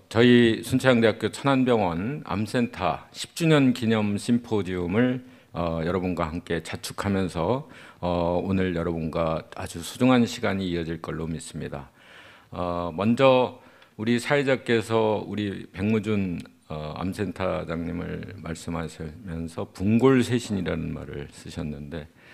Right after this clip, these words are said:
정말 혼신의 노력을 다해 주시고, 어, 십 년 동안 우리 암센터를 이어오신 우리 백무준, 어, 부원장님, 그리고 암센터 소장님께, 어, 정말 감사의 말씀을 드립니다.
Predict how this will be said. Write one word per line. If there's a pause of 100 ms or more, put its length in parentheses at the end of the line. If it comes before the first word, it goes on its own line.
(160)
정말
혼신의
노력을
다해
주시고, (360)
어,
십
년
동안
우리
암센터를
이어오신
우리
백무준, (320)
어,
부원장님,
그리고
암센터
소장님께, (400)
어,
정말
감사의
말씀을
드립니다.